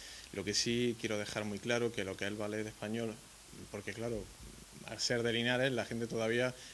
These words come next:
como que no lo asimila muy bien, es todo a nivel profesional, todas las bailarinas que integran,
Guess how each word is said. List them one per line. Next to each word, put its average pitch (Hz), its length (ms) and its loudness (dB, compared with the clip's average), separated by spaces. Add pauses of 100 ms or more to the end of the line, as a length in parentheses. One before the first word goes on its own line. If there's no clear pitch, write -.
(120)
como 113 260 0
que 107 80 2
no 110 160 2
lo 117 120 2
asimila 120 380 2
muy 120 120 2
bien, 131 320 4
es 117 160 0
todo 110 720 0
a 104 80 -4
nivel 104 220 -2
profesional, 117 800 0
todas 110 220 -2
las 107 120 -4
bailarinas 104 500 -2 (120)
que 98 280 -4
integran, 104 520 0